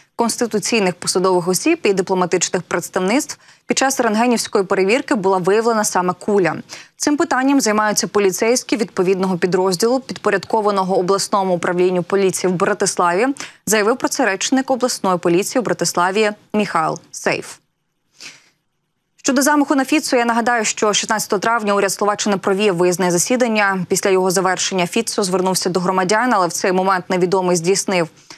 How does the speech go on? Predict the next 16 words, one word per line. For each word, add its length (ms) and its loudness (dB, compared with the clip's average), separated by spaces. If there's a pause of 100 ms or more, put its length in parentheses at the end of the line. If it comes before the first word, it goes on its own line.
(200)
в 40 2
його 160 2
сторону 420 0
кілька 340 0
пострілів, 640 0 (100)
внаслідок 420 -4
чого 280 0
політик 420 0
отримав 360 0
серйозні 420 0
поранення. 580 0 (360)
І 120 2
після 260 0
госпіталізації 920 0
голову 400 2
уряду 580 2